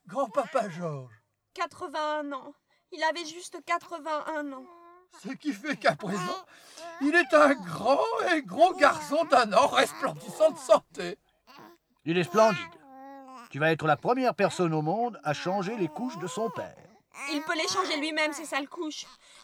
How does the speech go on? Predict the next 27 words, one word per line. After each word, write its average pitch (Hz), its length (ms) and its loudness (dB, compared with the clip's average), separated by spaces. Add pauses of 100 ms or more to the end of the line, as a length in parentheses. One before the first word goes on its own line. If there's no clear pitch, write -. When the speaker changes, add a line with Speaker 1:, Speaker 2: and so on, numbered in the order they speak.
Speaker 2:
Moi, 466 160 6
je 480 60 -6
veux 508 60 4
savoir 466 320 6
où 494 80 4
est - 60 -4
passée 392 260 0
ma 392 120 2
mère. 349 340 4 (260)
Où 427 80 6
est 480 100 6
grand-maman 403 440 4
Georgina ? 330 640 2 (580)
Speaker 1:
Ah, 330 380 12 (120)
ça, 285 460 0
ah, 330 380 8
oh, 302 400 -6 (400)
oui, 247 240 -10
en 262 160 -2
effet. 311 500 -4 (960)
Ouh, 403 640 0 (800)
mais, 339 400 -6
où, 339 380 -10
mais 285 120 -10
où 339 140 -8
est 311 120 -6
donc 349 200 -4